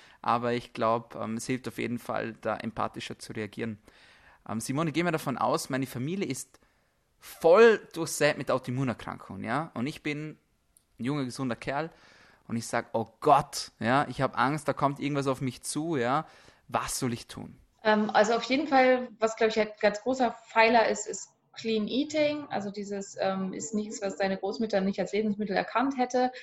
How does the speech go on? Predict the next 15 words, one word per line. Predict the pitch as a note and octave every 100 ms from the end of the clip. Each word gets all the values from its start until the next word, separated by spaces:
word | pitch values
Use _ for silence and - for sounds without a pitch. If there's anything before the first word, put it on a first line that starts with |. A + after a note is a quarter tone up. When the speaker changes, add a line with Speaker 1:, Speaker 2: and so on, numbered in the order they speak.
| -
Speaker 2:
Ich | G3+
glaub, | A3
es | G3
muss | A3 C#4
halt | B3+ A3
gar | - G3+
nicht | A3 A3+
unbedingt, | A3 G#3+ G#3 G3+ G3+ _ -
ähm, | - - -
in | G3+ G3
primär | G3 G#3 G#3 A3+ G#3+
glutenfrei | G3+ G3+ A3+ A#3 B3 - A3 A3+
sein | A3 G#3+ A3 A3+ A3+
oder | G3+ G3+
irgendwas, | G#3+ A#3+ A3+ A3+